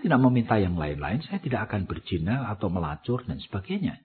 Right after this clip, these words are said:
Nah, kenapa di dalam transaksi yang seperti ini pun istri saya tidak rela? Itu yang selalu dikemukakan oleh beberapa pria. Saya tidak melacur, saya juga tidak ingin berkhianat kepada, eh, mengkhianati akan cinta istri saya.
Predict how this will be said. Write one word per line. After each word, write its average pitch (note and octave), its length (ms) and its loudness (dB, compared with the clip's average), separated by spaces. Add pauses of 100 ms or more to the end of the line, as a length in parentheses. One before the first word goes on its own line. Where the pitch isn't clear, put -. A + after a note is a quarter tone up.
(640)
Nah, D3 160 -2
kenapa A3 400 0
di C3 80 4
dalam A#2+ 240 2
transaksi C3 880 -2 (320)
yang A2 240 2
seperti B2 480 4
ini G#2 160 4
pun C#3+ 560 4
istri D3 320 2
saya F3+ 240 0
tidak D3+ 320 0
rela? A3 400 -2 (320)
Itu A#2 240 8
yang C3+ 240 8
selalu G#2+ 320 6
dikemukakan F#2+ 640 4
oleh E2 160 2
beberapa D#2+ 640 2
pria. C2+ 320 -2 (1300)
Saya B3 240 2
tidak C3+ 240 6
melacur, F#2 480 2 (320)
saya F#2 240 4
juga F2+ 160 2
tidak D3+ 320 0
ingin G2 400 2
berkhianat E2 560 0
kepada, D2 480 -6
eh, D2+ 320 -4 (320)
mengkhianati F2 640 2
akan C#2+ 320 -6
cinta E2 240 -2
istri C2+ 320 -8
saya. C2 320 -12